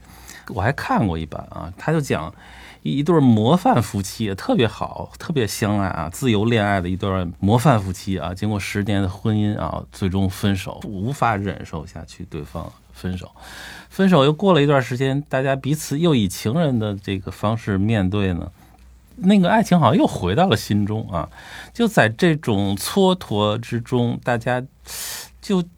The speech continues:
有那么一种痛苦的矛盾，就是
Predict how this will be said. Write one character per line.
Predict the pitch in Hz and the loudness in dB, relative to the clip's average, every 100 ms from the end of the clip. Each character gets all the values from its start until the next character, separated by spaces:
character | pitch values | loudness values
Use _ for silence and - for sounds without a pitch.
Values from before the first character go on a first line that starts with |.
| - | -12
有 | 143 120 | -2 2
那 | 127 196 | 4 4
么 | 196 | 4
一 | 160 | 2
种 | 120 | 0
痛 | 117 226 | 2 4
苦 | 175 110 | 4 4
的 | 95 | 4
矛 | 98 98 104 92 98 | 4 2 2 4 4
盾， | 156 185 107 | 4 2 2
就 | 131 | -2
是 | 151 | -4